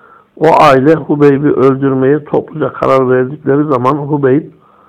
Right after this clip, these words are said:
öldürüldükten sonra cesedine meydana çıkmasın diye avret yerlerinin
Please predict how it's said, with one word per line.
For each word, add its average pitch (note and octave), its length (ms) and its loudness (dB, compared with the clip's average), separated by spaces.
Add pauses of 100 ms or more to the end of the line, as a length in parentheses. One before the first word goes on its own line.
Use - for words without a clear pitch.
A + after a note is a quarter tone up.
(440)
öldürüldükten D#3 840 -2
sonra C#3 440 -2
cesedine C#3 540 -2
meydana D3+ 640 0 (960)
çıkmasın C#3 540 -2
diye A#2 180 0
avret D3+ 520 0
yerlerinin C3 640 0